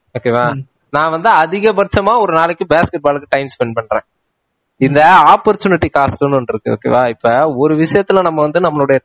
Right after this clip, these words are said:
Speaker 1: டைமை வந்து போடும்போது இன்னொரு விஷயத்துல ஆட்டோமேட்டிக்கா நம்ம வந்து அதுக்கான, அ, குறைந்தபட்ச இதை தான் நம்ம
Speaker 2: ஆமா.
Speaker 1: ரிட்டர்ன்ஸ்ல கிடைப்போம், ஓகேவா?
Speaker 2: கண்-, கண்டிப்பா.
Speaker 1: So, இப்ப நான் வந்து அதிகபட்ச நேரத்தை பாஸ்கெட் பால்ல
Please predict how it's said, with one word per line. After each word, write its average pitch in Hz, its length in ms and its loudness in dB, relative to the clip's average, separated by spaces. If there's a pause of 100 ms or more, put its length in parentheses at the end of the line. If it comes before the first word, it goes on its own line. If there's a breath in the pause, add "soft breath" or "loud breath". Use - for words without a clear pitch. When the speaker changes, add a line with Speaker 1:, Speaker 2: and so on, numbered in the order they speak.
Speaker 1:
டைமை 165 260 -2
வந்து 147 320 -2
போடும்போது 127 720 0
இன்னொரு 202 320 2
விஷயத்துல 196 380 0
ஆட்டோமேட்டிக்கா 180 580 2
நம்ம 170 200 0
வந்து 208 520 2
அதுக்கான, 151 600 0
அ, 135 520 -2
குறைந்தபட்ச 240 600 2
இதை 180 160 2
தான் 180 120 -2
நம்ம 160 200 0
Speaker 2:
ஆமா. 131 160 0
Speaker 1:
ரிட்டர்ன்ஸ்ல 160 460 0
கிடைப்போம், 117 400 -4
ஓகேவா? 120 380 0
Speaker 2:
கண்-, 175 200 -4 (140)
கண்டிப்பா. 165 360 -10 (180)
Speaker 1:
So, 180 180 2 (420)
இப்ப 135 200 -2
நான் 143 160 0
வந்து 156 220 -2
அதிகபட்ச 180 720 0
நேரத்தை 175 480 0
பாஸ்கெட் 156 320 0
பால்ல 143 240 -2